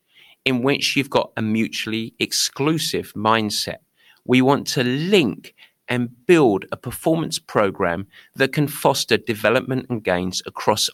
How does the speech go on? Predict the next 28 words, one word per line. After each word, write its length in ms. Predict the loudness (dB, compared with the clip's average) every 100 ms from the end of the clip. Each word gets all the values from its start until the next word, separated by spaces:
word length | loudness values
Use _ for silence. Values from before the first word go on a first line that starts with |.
| 2
all 240 | 4 4
aspects, 600 | 2 -4 -10 -10 -6 -8 -4
and 240 | -2 -2 0
this 240 | 0 0
is 160 | -4 -4
really 320 | -4 -2 -4
important. 600 | -6 -4 -4 -4 -8 -20 _ _ _ -20 -20 -2
So 160 | 4 6
with 280 | 6 4
that 180 | 0 2
in 120 | 0
mind, 480 | 2 2 2 -2 -6 -12 -4
let's 420 | 0 0 -2 -10 -10 -8
dive 360 | -2 0 0 0
in. 160 | -2 -4 _ _ _ _ _ -2
Number 260 | 0 2
one, 400 | 4 4 4 0 -8 _ _
strength. 800 | -2 -2 2 2 2 -4 -16 -18 _ _ _ _ -20 -20 -20 -20 -20 _ _ 2
All 140 | 4
right, 200 | 4 2 -4
you 160 | -4
might 320 | 0 2 0
be 120 | -2 -4
tired 400 | 0 2 2 0
of 120 | 0
me 120 | -2
saying 480 | 0 0 0 0 -4
this, 400 | -6 -6 -6